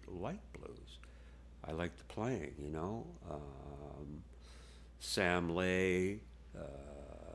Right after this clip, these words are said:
Willie Big Eyes Smith, uh, people like that, S P Leary, you know, all of these kind of guys. Um, I wanted to try and play like them. So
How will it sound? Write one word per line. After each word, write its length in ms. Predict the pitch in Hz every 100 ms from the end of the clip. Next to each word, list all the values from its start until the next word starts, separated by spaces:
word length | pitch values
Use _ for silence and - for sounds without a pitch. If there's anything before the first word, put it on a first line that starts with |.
| - 50 - - - - - - - -
Willie 280 | 98 104 92
Big 240 | 78 92 90
Eyes 240 | 80 82
Smith, 640 | - - 98 98 95 92 - - - - - - - -
uh, 280 | 73 71 73 -
people 260 | 101 101 87
like 220 | 85 82
that, 260 | 104 82 82
S 140 | 85
P 200 | - 98
Leary, 560 | 85 92 101 98 98 95
you 140 | 98
know, 180 | 95 92
all 240 | 92 101
of 60 | 95
these 200 | 92 95
kind 260 | - 90 82
of 80 |
guys. 380 | 78 76 71 82 - - - - - -
Um, 960 | 90 85 87 85 85 85 87 87 87 - - - - - - - - - - - - - - - -
I 100 | 104
wanted 380 | 139 151 135 -
to 220 | 101 90 - -
try 280 | - 107 92
and 180 | 90 80
play 180 | 95 87
like 260 | 80 73
them. 320 | 107 117 78 69
So 320 | - 85 85